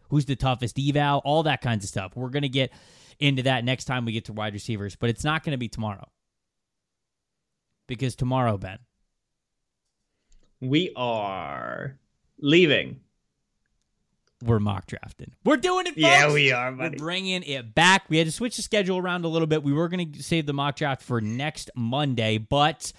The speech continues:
Speaker 1: because of some scheduling things, and because we
Speaker 2: And
Speaker 1: love
Speaker 2: also free agency basically being over.
Speaker 1: And, and because of that, and because we love y'all, we are going to give you our first post-free agency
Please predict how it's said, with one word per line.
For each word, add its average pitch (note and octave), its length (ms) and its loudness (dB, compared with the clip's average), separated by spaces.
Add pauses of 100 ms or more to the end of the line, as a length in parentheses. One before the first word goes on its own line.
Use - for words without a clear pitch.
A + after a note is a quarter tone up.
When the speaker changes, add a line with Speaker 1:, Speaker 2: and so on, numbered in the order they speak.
(720)
Speaker 1:
because G3+ 380 -2
of G3 120 -2
some F#3+ 160 -6
scheduling F3 540 -4
things, D#3+ 580 -2 (460)
and D#3 180 0
because D3+ 280 0
we - 40 -6
Speaker 2:
And C3 80 0
Speaker 1:
love C3 100 6
Speaker 2:
also A2+ 140 2
free C3+ 240 2
agency C3 360 0
basically A#2 480 -6
being A2 260 -6
over. G#2 460 -6
Speaker 1:
And, G3 300 2
and G#3 260 4
because F3+ 480 2 (200)
of D#3 200 2
that, D3+ 380 2
and D3 280 2 (100)
because C3+ 340 4
we B2 100 2
love A2 220 0
y'all, G#2+ 240 2
we C#3 180 10
are D#3 100 8
going D#3 300 2
to C#3+ 80 2
give B2+ 200 2
you C3 240 6
our C3 360 4
first B2 520 -4
post-free C#3 680 0
agency A#2+ 560 0